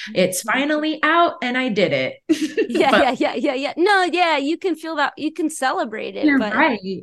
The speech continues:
Speaker 1: You're right, though. It doesn't end there. Like, that is the beginning.
Speaker 2: Yeah. Well, it's just over the years of, like,
Speaker 1: You're absolutely right.
Speaker 2: over the years, I've just had to, f-,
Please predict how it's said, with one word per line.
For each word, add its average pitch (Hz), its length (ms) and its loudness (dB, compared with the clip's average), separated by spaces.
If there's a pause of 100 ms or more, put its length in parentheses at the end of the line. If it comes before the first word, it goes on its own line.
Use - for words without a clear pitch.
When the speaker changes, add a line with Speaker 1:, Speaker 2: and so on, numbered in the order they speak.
Speaker 1:
You're 262 260 4
right, 285 320 2
though. 180 160 2
It 185 140 2
doesn't 226 320 0
end 320 260 -2
there. 71 260 -4
Like, 175 220 0
that 131 260 0
is 262 220 2
the 277 100 -4
beginning. 247 680 -2
Speaker 2:
Yeah. 240 580 -2
Well, 339 460 2
it's 302 200 -6
just 320 360 -10
over 277 400 -2
the 247 100 -6
years 233 500 -6
of, 202 200 -10
like, 202 460 -10 (1500)
Speaker 1:
You're 233 200 -2
absolutely 220 520 -2
right. 185 260 -2
Speaker 2:
over 320 240 0
the 262 80 -2
years, 247 260 -2
I've 220 140 -2
just 226 180 -12
had 226 200 -4
to, 226 60 -10
f-, - 200 -18